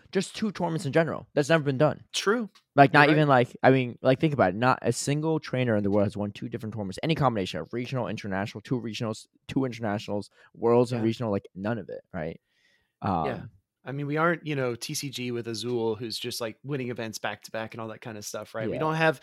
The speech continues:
Speaker 2: we don't have that kind of precedence yet in Go, and I think that,
Speaker 1: That's very
Speaker 2: uh,
Speaker 1: impressive too in itself, but, yeah.
Speaker 2: Dude, unbelievable. But,
Speaker 1: Yeah.
Speaker 2: yeah, Wadaj, uh, very, very, again, like, as I've gotten to know him over the season as well, I don't know him as well as I know maybe, you know, Pocket or Frank, but,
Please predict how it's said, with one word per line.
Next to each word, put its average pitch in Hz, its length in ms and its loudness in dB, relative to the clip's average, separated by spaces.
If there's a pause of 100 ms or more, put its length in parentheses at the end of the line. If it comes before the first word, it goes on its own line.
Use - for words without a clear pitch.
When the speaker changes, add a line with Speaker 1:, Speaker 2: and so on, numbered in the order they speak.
(140)
Speaker 2:
we 180 60 -6
don't 185 100 4
have 196 80 2
that 175 100 2
kind 185 140 -2
of 139 60 -4
precedence 131 580 -2
yet 104 240 -6
in 104 160 -12
Go, 107 340 -6
and 107 140 -12
I 110 80 -12
think 113 220 -14
that, 107 120 -8
Speaker 1:
That's - 160 -8
very 104 140 -2
Speaker 2:
uh, 87 60 -4
Speaker 1:
impressive 80 340 -8
too 78 240 -6
in 76 120 -8
itself, 82 480 -8
but, 85 200 -4 (240)
yeah. 76 140 -12
Speaker 2:
Dude, - 260 -16 (340)
unbelievable. 104 800 -16
But, 127 340 0
Speaker 1:
Yeah. - 160 -18
Speaker 2:
yeah, 147 180 6
Wadaj, 143 600 0 (140)
uh, 123 320 -4 (240)
very, 147 320 -2
very, 127 580 -4 (160)
again, 131 240 -2
like, 107 140 -8
as 139 200 -2
I've 135 100 -6
gotten 123 180 -6
to 123 40 -8
know 123 140 -6
him 123 140 -8
over 113 160 -8
the 104 60 -12
season 110 360 -10
as - 160 -12
well, 120 160 -2
I 113 80 -2
don't 180 160 0
know 185 140 2
him 175 80 0
as 156 120 -4
well 147 200 0
as 135 100 -4
I 127 60 -6
know 120 180 -4
maybe, 113 220 -8
you 113 160 -8
know, 104 80 -8
Pocket 104 420 -10
or 101 60 -12
Frank, 107 440 -12
but, 107 220 -14